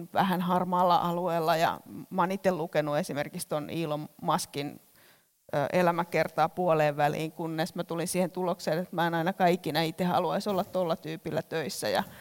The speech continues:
<laughs> tota noin, <clears throat> sille, sille tavalla, että se, mitä mä yritän tässä sanoa, on se, että,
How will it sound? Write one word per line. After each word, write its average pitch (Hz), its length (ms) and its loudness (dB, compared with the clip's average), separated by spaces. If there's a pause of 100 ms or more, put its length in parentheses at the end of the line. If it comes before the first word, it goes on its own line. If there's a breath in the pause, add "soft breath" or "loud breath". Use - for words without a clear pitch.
<laughs> - 220 -14
tota - 260 0
noin, 185 280 -2 (200)
<clears throat> - 760 0
sille, - 300 4
sille 277 240 8
tavalla, 277 280 12
että 220 180 4 (1160 loud breath)
se, - 100 2
mitä 233 160 6
mä 220 120 10
yritän 202 260 2
tässä 202 200 0
sanoa, 247 420 8
on 170 120 2
se, 202 200 10
että, 185 280 6